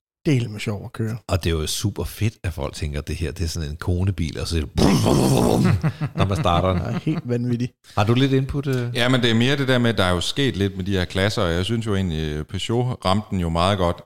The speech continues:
Speaker 3: Altså, vi har talt om to hundrede og femeren flere gange, øh, og nu vil jeg ligesom bringe den i spil igen.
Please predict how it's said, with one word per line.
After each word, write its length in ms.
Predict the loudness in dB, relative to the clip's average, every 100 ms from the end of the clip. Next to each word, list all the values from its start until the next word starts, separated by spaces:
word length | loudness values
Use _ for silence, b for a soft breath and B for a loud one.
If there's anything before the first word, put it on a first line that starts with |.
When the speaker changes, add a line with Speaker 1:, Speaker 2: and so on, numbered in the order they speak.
| _
Speaker 3:
Altså, 240 | -6 -4
vi 120 | -4 -4
har 80 |
talt 220 | 0 0 0
om 100 | -2
to 100 | -2
hundrede 200 | -2 -2
og 40 |
femeren 420 | -2 -2 -4 -6
flere 200 | -2 0
gange, 340 | 2 0 -2 -8 _ _ _ _ -4
øh, 200 | -2 0
og 60 |
nu 80 | 0
vil 80 | 0
jeg 80 | -2
ligesom 220 | -2 -4
bringe 220 | -4 -6
den 80 | -8
i 40 |
spil 200 | -8 -6
igen. 260 | -4 -4 -6